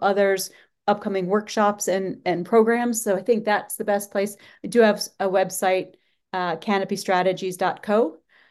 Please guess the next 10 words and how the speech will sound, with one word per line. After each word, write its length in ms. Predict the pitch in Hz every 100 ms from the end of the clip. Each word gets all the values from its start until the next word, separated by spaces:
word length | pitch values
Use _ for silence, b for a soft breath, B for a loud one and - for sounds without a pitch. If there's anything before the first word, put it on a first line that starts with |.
| b -
um, 640 | 196 185 185 180 175 180 - -
in 140 | 190
case 260 | 208 196 196
you 60 |
wanna 180 | 185 185
find 240 | 185 175
me 80 | 185
there. 300 | 240 233 - -
But 120 | 202
LinkedIn 640 | 208 220 220 214 214 214